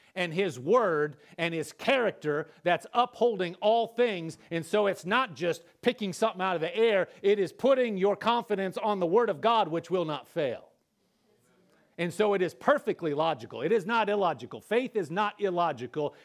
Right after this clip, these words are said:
It is banking on somebody that knows much more than we do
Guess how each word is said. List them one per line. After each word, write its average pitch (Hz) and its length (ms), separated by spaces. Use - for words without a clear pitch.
It 190 160
is 160 160
banking 185 580
on 175 260
somebody 170 640
that 180 180
knows 170 320
much 185 400
more 196 240
than 147 180
we 151 200
do 156 320